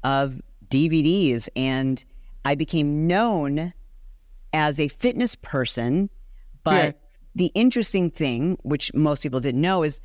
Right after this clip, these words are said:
Speaker 1: the reason I believe I was so successful in that is because I a-, always studied infomercials. I studied marketing. I knew marketing. I knew
Speaker 2: Yeah.
Speaker 1: business.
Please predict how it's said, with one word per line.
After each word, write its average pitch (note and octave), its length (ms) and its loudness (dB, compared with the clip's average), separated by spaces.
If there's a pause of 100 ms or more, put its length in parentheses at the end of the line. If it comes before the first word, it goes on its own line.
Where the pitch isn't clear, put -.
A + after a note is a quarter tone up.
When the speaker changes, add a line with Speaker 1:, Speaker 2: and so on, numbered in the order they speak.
(200)
Speaker 1:
the F3+ 100 0
reason G3+ 560 2 (340)
I G3 140 2
believe D#3 360 0
I C#3+ 100 2
was C3+ 160 -2
so C#3 300 -2 (140)
successful - 840 -2
in C#3 180 0
that C#3 160 0
is D3+ 120 -2
because E3 460 -2
I E3 180 0 (200)
a-, - 80 -6 (260)
always G#3 300 2
studied B3 440 0
infomercials. A#2 640 -4
I - 80 -2
studied G3 520 -2
marketing. G3 520 -2 (340)
I D#3+ 80 2
knew G#3+ 340 4
marketing. A#2+ 500 0
I A2+ 100 -2
knew F3+ 300 6
Speaker 2:
Yeah. G#3 180 4
Speaker 1:
business. A#2 300 -4